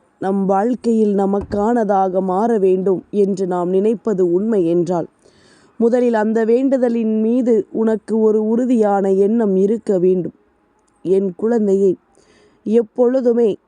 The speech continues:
நாம் ஆசைப்பட்டது போல நமக்கு எதுவும் நடக்கவில்லை, நாம் ஆசைப்பட்டது போல எதுவும் கிடைக்கவில்லை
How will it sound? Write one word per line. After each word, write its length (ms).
நாம் 300
ஆசைப்பட்டது 880
போல 300
நமக்கு 500
எதுவும் 400
நடக்கவில்லை, 760
நாம் 320
ஆசைப்பட்டது 880
போல 360
எதுவும் 520
கிடைக்கவில்லை 800